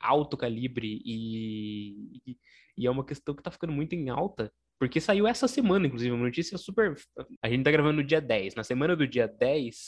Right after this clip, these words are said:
saiu a notícia de que a, o número de armas no país, assim, nos últimos quatro anos, desde a eleição do governo miliciano, que é o governo do presidente Jair Bolsonaro.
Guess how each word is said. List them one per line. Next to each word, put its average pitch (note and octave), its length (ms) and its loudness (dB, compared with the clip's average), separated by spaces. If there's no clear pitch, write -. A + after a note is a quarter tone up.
saiu D#3 540 2
a C3+ 200 -2
notícia C3 380 -2
de D#3+ 140 -8
que G#3 480 -2
a, B2 240 -4
o C3+ 140 0
número C#3 280 4
de C3 160 4
armas C3 460 2
no B2 100 -2
país, B2+ 600 0
assim, A2+ 600 -4
nos A2+ 180 -6
últimos C3+ 280 -6
quatro - 380 -4
anos, D3 580 -4
desde B2+ 240 4
a A2 40 2
eleição G#2+ 600 2
do B2 80 -2
governo G#2+ 360 0
miliciano, G2+ 680 -4
que A2+ 200 0
é A#2 100 2
o G#2 120 -2
governo G#2 480 -8
do G#2+ 60 -4
presidente G#2 400 -4
Jair G2+ 140 -4
Bolsonaro. G2+ 540 -2